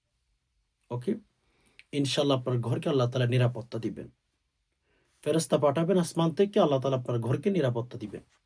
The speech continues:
সুবহানাল্লাহ। এজন্য আয়াতুল কুরসি পাঠ করবেন। তৃতীয় নাম্বারে, যারা আয়াতুল কুরসি পাঠ করবে,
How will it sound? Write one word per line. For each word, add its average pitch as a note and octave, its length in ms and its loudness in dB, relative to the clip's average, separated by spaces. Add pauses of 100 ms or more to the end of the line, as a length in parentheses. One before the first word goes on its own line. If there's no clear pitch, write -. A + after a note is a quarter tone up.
(500)
সুবহানাল্লাহ। G#2+ 840 -10 (720)
এজন্য F#3+ 280 4
আয়াতুল C3 500 4
কুরসি B2+ 260 -4
পাঠ A#2 200 -6
করবেন। - 320 -10 (1900)
তৃতীয় F#3+ 340 8
নাম্বারে, A#2+ 400 2 (1400)
যারা C3+ 460 4 (160)
আয়াতুল F3 500 8
কুরসি A3 260 2
পাঠ - 260 4
করবে, B2+ 340 0